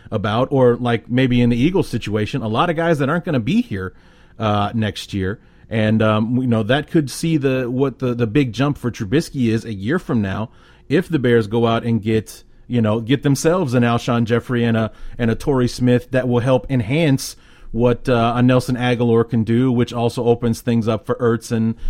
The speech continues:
and your tight ends and, and things like that. It can really blow up the offense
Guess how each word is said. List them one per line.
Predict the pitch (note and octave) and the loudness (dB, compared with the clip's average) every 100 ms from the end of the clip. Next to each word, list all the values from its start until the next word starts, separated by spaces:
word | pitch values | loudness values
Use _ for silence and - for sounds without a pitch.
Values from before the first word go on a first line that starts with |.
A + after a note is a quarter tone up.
| - | -2
and | A#2 A#2 | 0 2
your | A#2 | 0
tight | - A#2+ | 0 0
ends | A2 A2+ B2 | 0 2 2
and, | A2 A2+ | 0 0
and | A2 A2 | -2 0
things | A#2+ A2 | 0 0
like | A2 G#2 | -2 -2
that. | C3+ C#3+ | -2 0
It | B2 | -2
can | C3+ G#2+ | -2 -2
really | G#2+ C3 A#2+ | 0 0 -2
blow | G2 A#2 A#2 | 0 2 2
up | A2+ | 0
the | A2+ A2 | -2 -2
offense | B2+ - A2 G#2 - | -2 -2 -4 -4 -6